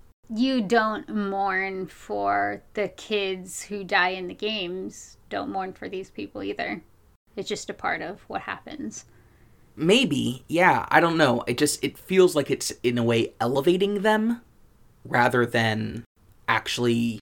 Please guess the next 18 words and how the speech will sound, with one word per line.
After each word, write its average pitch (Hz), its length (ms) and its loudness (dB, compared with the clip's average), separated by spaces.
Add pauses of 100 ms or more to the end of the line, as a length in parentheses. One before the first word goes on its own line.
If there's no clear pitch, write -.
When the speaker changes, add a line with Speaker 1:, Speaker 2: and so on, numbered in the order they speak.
(100)
Speaker 2:
going 131 240 6
along 120 220 4
with 117 100 2
Snow's 120 360 2
message 110 420 0
that 110 180 0 (140)
these 107 160 -6
are 113 80 -6
kind 110 220 -6
of 110 180 -6 (360)
unimportant 117 680 -2
people 160 380 -2 (120)
in 143 80 -2
the 139 80 0
scheme 151 200 -2
of 143 80 -6
things. 147 520 -4 (180)
But 107 280 0